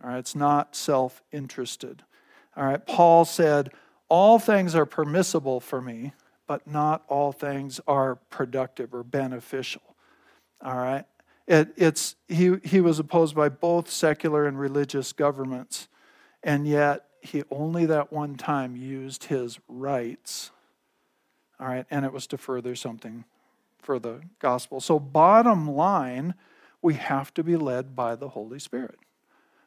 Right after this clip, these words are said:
with these types of things. And, and so here's how that works.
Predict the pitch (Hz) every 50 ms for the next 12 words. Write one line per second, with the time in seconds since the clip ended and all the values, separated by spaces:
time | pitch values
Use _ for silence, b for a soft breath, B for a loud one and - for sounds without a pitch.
0 | _ - - 147 - - 147 151 156 - - 123 123 - - - 151 - - 107
1 | 104 - 76 139 139 - - _ _ - 160 160 160 160 175 - - 170 165 165
2 | 156 160 170 165 - - 180 165 160 190 190 185 185 185 175 170 160 160 160 160
3 | 160 - 156 151 143 131 131 _ - - - -